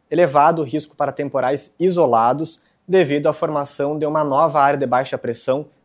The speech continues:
na altura do Rio Grande do Sul, que deve provocar chuvas com moderada a forte intensidade, com acumulados que podem ultrapassar pontualmente os cinquenta milímetros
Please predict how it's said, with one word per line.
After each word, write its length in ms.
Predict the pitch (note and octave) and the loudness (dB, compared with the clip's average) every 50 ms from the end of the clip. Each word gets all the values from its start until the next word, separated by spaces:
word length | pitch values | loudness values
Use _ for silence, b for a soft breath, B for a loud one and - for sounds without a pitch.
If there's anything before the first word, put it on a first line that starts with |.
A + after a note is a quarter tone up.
| _ | _
na 120 | - B2+ C3+ | -6 -2 0
altura 380 | D#3 E3 D#3 D#3+ D3+ D#3 D#3+ | 2 2 0 0 -2 -2 0
do 120 | D#3 D#3+ D#3+ | 0 0 -2
Rio 240 | D3+ C3 D3+ E3+ F3 | -2 0 -2 0 0
Grande 260 | D#3 D#3 D#3+ D3+ D#3 | 0 0 -2 -2 -4
do 140 | D3+ D#3+ D#3 | -6 -6 -8
Sul, 280 | - - C#3 A2+ F#2+ - _ _ _ _ _ _ _ | -8 -6 -8 -8 -8 -10 _ _ _ _ _ _ _
que 60 | - | -4
deve 220 | B2 B2 B2+ C#3+ | 0 0 0 0
provocar 460 | C3+ - C#3+ B2 B2 A#2+ A#2+ C#3 C3+ C#3 | 0 -2 -2 -2 -2 -2 -2 -2 -2 -2
chuvas 600 | - - - D3 E3 D#3+ D3+ C3 - - - _ _ _ _ _ | -4 -6 -6 -4 -2 -2 -2 -2 -4 -6 -18 _ _ _ _ _
com 80 | - D#3 | -6 -4
moderada 520 | D#3 D#3 E3+ F3 D#3+ C#3+ C#3 D3 D#3 D#3 | -2 0 2 2 4 4 4 4 2 0
a 40 | D3+ | -2
forte 320 | D3 - D3+ D3+ D#3 - E3+ | -2 -2 -2 -2 -2 -2 -6
intensidade, 680 | D#3 D3 D3+ D3 C#3+ - A#2 A2+ A#2+ C3 C#3+ D3 C#3 C#3 | -8 -6 -8 -8 -8 -6 -6 -2 -2 0 -2 -2 -4 -6
com 100 | - D3 | -8 -8
acumulados 720 | C#3+ - E3+ F3 F3 E3+ C#3+ B2+ C3 C#3+ C#3+ C#3 - - _ _ _ _ _ | -8 -8 -8 -6 -2 0 0 0 0 0 -4 -8 -16 -20 _ _ _ _ _
que 100 | - F3 | -12 -8
podem 340 | - - D3 C#3 C#3+ C#3 D3+ | -2 0 2 2 2 0 -4
ultrapassar 640 | D3+ C3+ D#3+ D3+ C#3+ - C#3+ C3+ - - C#3 C#3 | -6 -6 -6 -4 -4 -4 -6 -4 -4 -4 -4 -4
pontualmente 600 | C3+ - D3+ E3 D#3+ E3 D3+ C3+ C3 C3+ C#3 - | -4 -4 -4 -4 -4 -6 -6 -6 -6 -8 -8 -10
os 100 | D#3 C#3 | -12 -12
cinquenta 500 | - - F3 E3 - - C#3+ A#2+ A2 D#3+ | -10 -10 -10 -8 -6 -6 -6 -6 -6 -6
milímetros 680 | D#3 D#3+ D#3 C3+ C3 C3 C#3 C3 C#3 C#3+ D3 C#3 - - | -6 -4 -4 -4 -4 -4 -6 -8 -8 -8 -10 -10 -14 -20